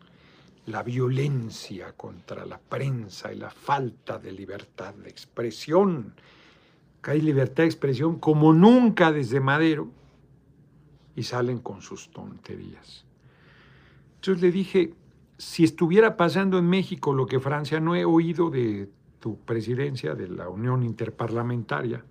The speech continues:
Internacional Parlamentaria, una sola declaración sobre la represión en Francia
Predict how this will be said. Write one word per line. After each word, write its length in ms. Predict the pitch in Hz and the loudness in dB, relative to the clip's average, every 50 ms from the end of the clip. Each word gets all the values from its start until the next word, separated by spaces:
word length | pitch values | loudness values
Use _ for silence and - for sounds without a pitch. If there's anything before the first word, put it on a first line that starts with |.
| _ - - | _ -10 -6
Internacional 800 | 127 123 - 123 107 110 117 113 107 107 123 127 131 135 131 - | -6 -4 -4 -4 -4 -4 -6 -8 -6 -6 -6 -4 -4 -4 -6 -4
Parlamentaria, 840 | - 131 117 123 123 123 127 127 127 123 - 135 131 101 90 107 - - _ _ _ _ _ _ _ _ _ - _ - _ _ _ _ _ _ _ - _ _ _ _ - 175 | -6 -4 -2 -2 -2 -2 -2 -4 -4 -4 -4 -6 -6 -6 -8 -12 -16 -18 _ _ _ _ _ _ _ _ _ -20 _ -20 _ _ _ _ _ _ _ -20 _ _ _ _ -8 -4
una 200 | 156 170 170 139 | -2 -2 0 4
sola 240 | 175 190 196 190 | 4 6 6 6
declaración 580 | 170 143 - - 139 139 135 135 113 160 175 170 | 4 2 0 0 0 0 0 0 -2 -4 -4 -4
sobre 240 | 135 139 127 117 123 | -2 -2 -2 -2 -2
la 140 | 120 123 117 | -2 -4 -4
represión 480 | 113 117 - 120 127 123 135 151 147 | -4 -4 -2 -2 -4 -2 -2 -4 -4
en 100 | 139 120 | -6 -8
Francia 540 | - 135 156 160 151 131 - - - - | -6 -6 -8 -8 -8 -10 -12 -16 -18 -20